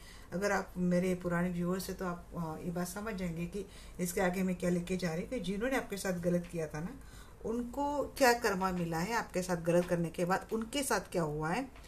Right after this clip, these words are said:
और अभी इस वक्त ये person आपके बारे में क्या सोच रहे हैं, कर्मा मिलने के बाद वो आपके बारे में क्या सोच रहे हैं। और अभी ये person अगर चाहते हैं आपके साथ कोई, आ, आ, नया union चाहते हैं, आपसे मिलना चाहते हैं, क्या current energy है,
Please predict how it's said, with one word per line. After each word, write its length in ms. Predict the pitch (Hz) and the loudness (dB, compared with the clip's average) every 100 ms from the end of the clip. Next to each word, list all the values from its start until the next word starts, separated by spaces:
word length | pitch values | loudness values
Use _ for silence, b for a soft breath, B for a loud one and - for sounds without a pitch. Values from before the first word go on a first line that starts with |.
| B B B | B B B
और 240 | - 196 247 | 6 6 6
अभी 400 | - 196 233 320 | 4 4 4 4
इस 180 | - | 2
वक्त 220 | 311 302 294 | 0 -2 -2
ये 80 | |
person 480 | 269 262 254 254 269 | 0 6 6 6 4
आपके 240 | 262 262 254 | 4 6 6
बारे 240 | 240 247 | 6 4
में 180 | 240 240 | 2 0
क्या 160 | 214 | 0
सोच 340 | 202 202 190 180 | 0 -2 -2 -2
रहे 220 | 165 156 | -2 0
हैं, 120 | 147 - B B - | -2 -4 B B 4
कर्मा 320 | 190 214 277 | 6 8 6
मिलने 360 | 254 214 202 | 6 4 0
के 160 | 202 240 | 0 0
बाद 460 | 175 151 185 240 208 | 2 4 2 0 -2
वो 80 | 285 | 0
आपके 280 | 269 240 | 0 2
बारे 260 | 220 190 180 | 2 4 4
में 160 | 254 277 | 2 2
क्या 180 | 302 | 0
सोच 340 | 285 220 170 143 | 2 0 0 0
रहे 140 | 139 | -2
हैं। 120 | 135 - B B B - | -2 -6 B B B 2
और 120 | 185 | 6
अभी 260 | 180 185 247 | 6 6 2
ये 100 | 294 | 4
person 320 | 254 240 247 | 4 4 0
अगर 240 | 220 208 | 0 -4
चाहते 380 | 190 170 156 233 | -2 -2 0 2
हैं 60 | 262 | 2
आपके 260 | 240 226 | 2 -2
साथ 180 | 226 226 - | -2 -4 -2
कोई, 200 | 226 220 | -2 -2
आ, 160 | - 175 | 0 2
आ, 240 | 170 160 - B B B 170 | 2 -2 -8 B B B -4
नया 720 | 165 170 185 202 202 180 170 | -2 0 0 0 0 2 2
union 420 | 170 196 233 226 | 2 2 0 -2
चाहते 320 | 214 190 190 | 0 0 2
हैं, 80 | 190 | 0
आपसे 360 | 175 - - | 0 -4 -2
मिलना 320 | 202 185 180 190 | 0 2 0 0
चाहते 300 | 185 175 175 | 0 0 -2
हैं, 120 | 175 | 0
क्या 160 | 220 | 0
current 320 | 214 196 175 175 | 0 0 0 2
energy 380 | 170 175 170 | 2 0 2
है, 140 | 175 | 0